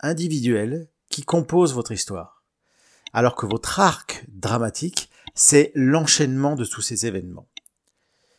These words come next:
Imaginez que chaque scène de votre roman soit une carte à jouer. Vous les empilez les unes sur les autres pour créer votre histoire.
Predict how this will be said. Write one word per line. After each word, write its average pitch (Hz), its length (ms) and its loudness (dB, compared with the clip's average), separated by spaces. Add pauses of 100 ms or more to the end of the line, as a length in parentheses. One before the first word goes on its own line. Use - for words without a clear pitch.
(400)
Imaginez 185 500 2
que 180 140 -4
chaque - 340 0
scène 202 300 4
de 143 80 0
votre 135 240 -2
roman 131 580 0
soit 151 560 2
une 117 140 -6
carte - 260 -2
à 139 60 0
jouer. 107 320 -8 (680)
Vous 110 120 -2
les 127 160 4
empilez 151 460 2
les 120 260 0
unes 196 80 2
sur 139 180 -2
les 110 200 0
autres - 340 -4
pour - 160 -6
créer 156 300 2
votre 131 220 -2
histoire. 90 500 -8